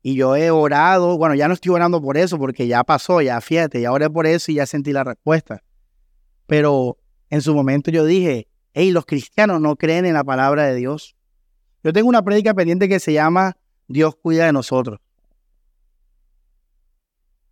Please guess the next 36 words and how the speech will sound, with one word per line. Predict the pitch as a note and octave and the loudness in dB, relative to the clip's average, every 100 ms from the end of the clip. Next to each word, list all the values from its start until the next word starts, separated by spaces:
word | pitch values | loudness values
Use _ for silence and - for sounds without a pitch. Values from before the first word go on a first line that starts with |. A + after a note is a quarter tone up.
| _ | _
Porque | C3+ D3 C#3+ D3 C#3 C3 A#2+ G#2+ - _ _ _ | -2 -2 2 2 4 2 0 -4 -10 _ _ _
Dios | A#2+ C#3 D#3 | -6 -4 -2
cuida | - D3 | 0 0
de | C3+ | 2
nosotros. | B2+ - F#3 D#3 | 0 0 0 0
Dice | C3+ D#3+ | -4 0
la | D#3+ | 2
Biblia | E3 F3+ | 2 0
que | D#3+ D3+ C3 B2 | 0 0 0 -2
Dios, | B2 C#3 D3+ F3+ - C#3 C3 | -2 0 2 0 -2 -6 -4
que | C3+ | 0
todas | D3+ | 2
las | F3+ | 0
cosas | D#3 D#3+ F3 | 0 -2 0
obran, | D#3+ E3 E3 | 2 0 0
¿qué? | D#3 F#3+ - _ _ _ | 0 -2 -6 _ _ _
Para | - B2 | -2 0
bien | A#2+ C3+ | 2 2
a | |
los | C#3 | 0
que | B2+ | 0
aman | B2 B2+ | 0 0
a | |
Dios, | B2 A2 | -2 -4
¿verdad? | A2+ A#2+ _ _ | -8 -10 _ _
Ey, | C#3 D#3 C3+ _ _ - | 0 0 -2 _ _ -8
no | B2 | -4
confiamos | B2+ D3 D#3 D3+ D#3+ | 0 0 0 0 0
en | C#3+ A#2+ | -2 -2
Dios, | C3+ | 0
los | C#3+ | 0
cristianos | C3+ A2+ F3 | -2 -2 0
no | C#3 | 0
confiamos | C3+ C#3+ D3 C#3+ | -2 0 0 0
en | B2 | -2
Dios. | A2+ B2 - | -4 -8 -12